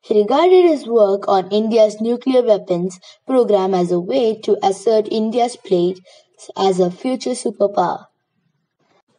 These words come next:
Doctor Kalam was regarded as one of the greatest minds, visionaries, and peacemakers of the early twenty-first century. He has received many honorary degrees and other honors,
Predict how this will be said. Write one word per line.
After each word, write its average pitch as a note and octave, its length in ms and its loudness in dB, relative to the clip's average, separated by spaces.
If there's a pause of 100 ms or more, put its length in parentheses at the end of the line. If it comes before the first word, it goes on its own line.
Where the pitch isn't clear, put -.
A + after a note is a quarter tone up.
(600)
Doctor F4 400 0
Kalam G#3+ 480 0
was F#3 260 4
regarded G#3 460 2
as F3+ 160 0
one F3+ 140 0
of E3+ 100 -2
the F3+ 120 0
greatest C4 500 0
minds, F3+ 400 -2
visionaries, G#3 580 0
and F#3 220 -2
peacemakers C4+ 640 -2
of A#3+ 160 -4
the A3+ 160 -4
early A#3+ 340 0 (340)
twenty-first A#3+ 540 -4
century. F#3+ 560 -4 (420)
He G4 180 6
has D4+ 180 -2
received G#3+ 560 0
many G3+ 460 -2
honorary B3 760 0
degrees F#3+ 540 -4 (300)
and A3 120 -2 (120)
other C#4+ 340 2
honors, F#3+ 540 0